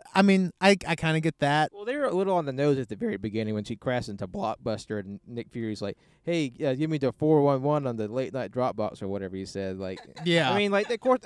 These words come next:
Speaker 2: they, they lean into it, of course,
Speaker 1: Yeah.
Speaker 2: But, like, it, it's there.
Speaker 1: But, yeah, I mean, exactly. And, like, Carol asked the cops, like, "Where's the communication center?" And he points to a Radio Shack. It's like, "Oh, haha, these,
Speaker 2: Yeah.
Speaker 1: they're out of business." That's funny.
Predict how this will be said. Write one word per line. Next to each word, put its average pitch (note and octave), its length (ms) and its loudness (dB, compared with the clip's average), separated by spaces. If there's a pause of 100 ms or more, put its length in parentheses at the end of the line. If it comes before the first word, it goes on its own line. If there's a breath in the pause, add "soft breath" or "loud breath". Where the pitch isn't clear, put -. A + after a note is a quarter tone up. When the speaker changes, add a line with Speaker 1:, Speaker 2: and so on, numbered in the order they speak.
(140)
Speaker 2:
they, G#3 100 -2
they G3+ 200 2
lean E3 300 0
into C3+ 280 -6
it, G2+ 80 -4
of G#2+ 60 -8
course, A2+ 220 -4 (540)
Speaker 1:
Yeah. C#3+ 260 -2
Speaker 2:
But, C#3+ 140 0
like, C#3+ 180 -2
it, C#3 160 -12
it's E3 180 -10
there. A2 340 -8 (560)
Speaker 1:
But, F3+ 300 -14
yeah, F#3 360 4
I E3+ 80 4
mean, F3+ 160 4
exactly. D#3 540 2
And, D#3+ 120 2
like, D3 220 2 (360)
Carol D#3+ 320 4
asked C#3+ 220 0
the - 60 -20
cops, C#3+ 300 0
like, C3 140 0
"Where's F#3 300 8
the E3+ 100 0
communication F3 680 4
center?" C3 300 2
And A#2 100 -2
he A#2 60 -2
points B2+ 280 -4
to A#2+ 80 -2
a - 20 -4
Radio A#2 300 -2
Shack. A#2+ 320 -2
It's B2 120 -8
like, C3 120 -2
"Oh, E3 160 10
haha, D3+ 420 6
these, C3 360 -2
Speaker 2:
Yeah. C3+ 80 -14 (240)
Speaker 1:
they're C3+ 140 4
out C3+ 160 2
of C3 100 0
business." A#2+ 440 0
That's A2 160 -10
funny. A#2+ 360 -8